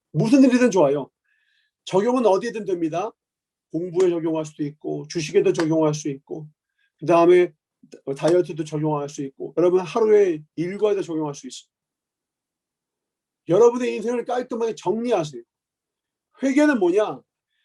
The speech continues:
내가 해야 될 일과 하지 말아야 될 일을 정확하게 구별하는 거룩한 삶이에요. 구별이 거룩한 삶이거든요. 이 둘을 구별하시는 거예요.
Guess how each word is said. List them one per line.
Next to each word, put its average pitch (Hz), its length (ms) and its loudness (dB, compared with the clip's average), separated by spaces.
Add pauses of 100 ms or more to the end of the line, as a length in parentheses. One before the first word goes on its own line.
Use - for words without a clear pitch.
(140)
내가 233 400 -4
해야 277 340 -2
될 262 220 -8
일과 208 300 -4
하지 262 340 -6
말아야 220 320 -2
될 208 160 -2
일을 226 280 -2 (380)
정확하게 247 600 -2
구별하는 254 600 -2
거룩한 226 500 -6
삶이에요. 160 440 -10 (920)
구별이 269 360 2
거룩한 214 380 -2
삶이거든요. 165 640 -8
이 233 140 -4
둘을 254 220 -2
구별하시는 233 600 4
거예요. 131 180 -10